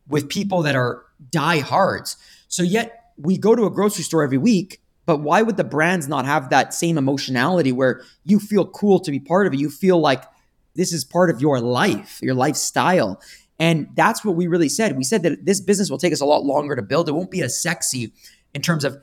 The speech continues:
"Hey, we're gonna grow at five hundred percent year over year and be the biggest, biggest." But over time, our story will resonate and build deep relationships that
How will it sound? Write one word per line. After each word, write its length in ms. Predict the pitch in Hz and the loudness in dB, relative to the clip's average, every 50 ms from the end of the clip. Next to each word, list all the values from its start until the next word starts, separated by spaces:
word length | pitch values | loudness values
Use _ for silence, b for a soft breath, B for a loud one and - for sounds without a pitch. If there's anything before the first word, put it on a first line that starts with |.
| _ _ | _ _
"Hey, 160 | - 202 196 | -4 -2 0
we're 80 | 180 165 | 0 0
gonna 180 | 143 165 151 | -2 -4 -4
grow 280 | 131 123 151 180 175 170 | -4 2 4 4 4 4
at 100 | 131 - | 2 -2
five 220 | - 151 143 139 | -2 -2 -2 -2
hundred 120 | 135 135 131 | -2 -4 -6
percent 280 | 135 - - 143 127 | -6 -6 -6 -4 -4
year 120 | 127 131 135 | -4 -4 -4
over 100 | 117 131 | -4 -2
year 220 | 131 139 151 147 | 0 2 2 2
and 200 | 139 123 120 123 - _ _ _ - | 2 0 -2 -8 -14 _ _ _ -2
be 100 | 160 143 | 0 0
the 80 | 135 | 2
biggest, 320 | 123 160 135 147 - - 170 | 2 2 2 0 -2 -2 -2
biggest." 320 | 190 185 156 127 - b b b b b _ _ _ - | 0 2 2 0 0 b b b b b _ _ _ -2
But 120 | 185 175 180 | -2 2 4
over 260 | 208 214 208 160 160 | 4 4 4 4 2
time, 640 | - - - 165 190 240 262 208 131 98 76 - - _ _ _ _ _ _ _ _ _ _ _ _ - | 0 -2 -4 -4 -4 -4 -4 -4 -6 -6 -8 -12 -18 _ _ _ _ _ _ _ _ _ _ _ _ 2
our 100 | 175 165 | 2 2
story 400 | 165 - - - 196 214 214 196 | 0 -2 -4 -2 0 2 2 2
will 140 | 180 156 | 2 2
resonate 460 | 139 151 175 190 185 196 185 160 - - | 2 2 0 0 0 -2 -4 -4 -4 -6
and 200 | 156 147 117 - | -8 -10 -6 -2
build 340 | 170 180 175 127 117 110 | -2 -2 -2 -2 -6 -10
deep 320 | - - 170 202 208 214 139 | -6 -2 0 0 0 0 -2
relationships 840 | 143 143 139 156 202 233 226 - 220 180 - - 135 131 - - - | -2 0 0 2 0 0 -2 -4 -6 -8 -6 -6 -6 -6 -6 -6 -4
that 320 | 139 131 - - - | -4 -6 -6 -8 -16